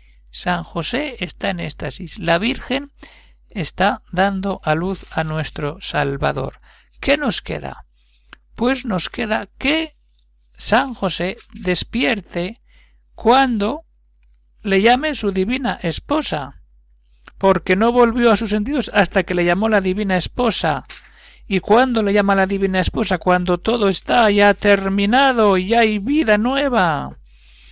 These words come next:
¿Mm? Y entonces, al final del capítulo, nos mete Madre Ágreda en ese portal, en esa cueva otra vez, y nos dice, "Venga,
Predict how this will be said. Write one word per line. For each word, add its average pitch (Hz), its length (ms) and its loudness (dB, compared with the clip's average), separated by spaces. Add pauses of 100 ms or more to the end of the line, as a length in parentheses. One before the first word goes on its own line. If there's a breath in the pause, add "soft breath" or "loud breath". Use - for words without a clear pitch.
(420 soft breath)
¿Mm? 202 220 -4 (1080)
Y 202 120 2
entonces, 196 600 2
al 170 80 2
final 202 280 0
del 196 100 2
capítulo, 202 420 0
nos 185 500 -2
mete 190 540 -4
Madre 180 360 0
Ágreda 180 540 -2 (380)
en 170 160 -8
ese 180 240 -6
portal, 165 680 -4
en 165 120 -8
esa 170 220 -4
cueva 180 300 -4
otra 165 220 -4
vez, 170 220 -6
y - 20 -8
nos 151 220 -8
dice, 151 320 -8
"Venga, 175 720 -8